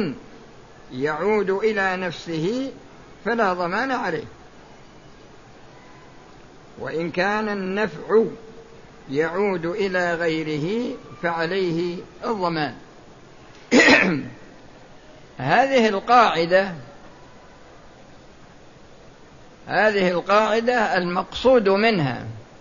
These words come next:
أن الشخص يحتاج إلى دفع أذى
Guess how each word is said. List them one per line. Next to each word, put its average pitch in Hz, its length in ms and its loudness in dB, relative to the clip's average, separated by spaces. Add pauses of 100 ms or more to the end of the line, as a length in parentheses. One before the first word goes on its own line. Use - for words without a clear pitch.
(800)
أن 180 240 0
الشخص - 560 0 (1120)
يحتاج 196 720 4
إلى 202 680 2
دفع 185 600 0
أذى 151 240 -2